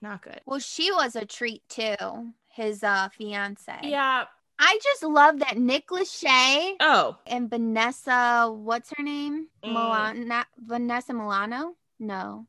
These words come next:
Speaker 1: I don't know. Again, seems on par that I don't know the names.
Speaker 2: Well, anyways, Nick Lachey and his wife, Vanessa, were the hosts, and they were not even on it.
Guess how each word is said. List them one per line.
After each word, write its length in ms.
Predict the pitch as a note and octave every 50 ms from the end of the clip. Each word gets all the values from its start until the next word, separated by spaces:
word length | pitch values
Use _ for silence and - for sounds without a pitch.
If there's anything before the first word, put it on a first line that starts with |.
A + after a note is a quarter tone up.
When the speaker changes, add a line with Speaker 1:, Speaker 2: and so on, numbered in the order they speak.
| _
Speaker 1:
I 240 | A3+ A3+ A#3 A3 G3+
don't 220 | B2+ E2+ D#2+ - - A2
know. 680 | A2+ A2 A#2+ A#2 A2+ A#2 G2+ G#2+ E2+ C2+ C2 - - _ _ _ _ -
Again, 300 | A#3+ C4 D4 C4+ A#3 A3
seems 300 | - D4 F4+ F#4 F#4 G4
on 160 | G4+ F4+ D4+
par 200 | C4 C4+ B3+ A#3
that 100 | A#3 G#3+ G3+
I 120 | G#3+ A3
don't 120 | A3 G#3
know 120 | G#3 G3 F#3+
the 100 | F3+ F3
names. 440 | D#3+ C#3 C3 - - - - - - -
Speaker 2:
Well, 140 | D4+ D#4+ C4+
anyways, 480 | D#4+ F#4 F4+ E4+ D4 B3+ B3 B3+ B3
Nick 320 | B3+ B3 B3 B3+ D4 E4 -
Lachey 460 | G4+ G4+ F#4+ - - D#4 C4+ C4 B3 -
and 140 | - B3
his 180 | B3+ B3 B3 C4
wife, 320 | B3 A#3+ A#3+ A#3+ C4 C#4+ - -
Vanessa, 1000 | B3 B3+ B3 D4 D4+ D4 C#4 A#3 G3 A3 A#3 - - G3+ G3 F#3+ F#3+ G#3 A#3 B3 - _ _ _
were 220 | A#3 B3 C#4 C#4+
the 160 | B3+ D4 D4 D4
hosts, 440 | D4 D#4 C#4+ C#4 C#4+ C#4 - - -
and 200 | - B3 B3+ C4
they 120 | C4 C4 C#4+
were 160 | C#4+ C#4 C4+
not 340 | B3+ B3+ B3 B3+ C4+ C4+ C4+
even 320 | C4 C#4 C4 C4 B3 A#3
on 220 | - A3+ A#3 A#3
it. 180 | A3 G3 G3 -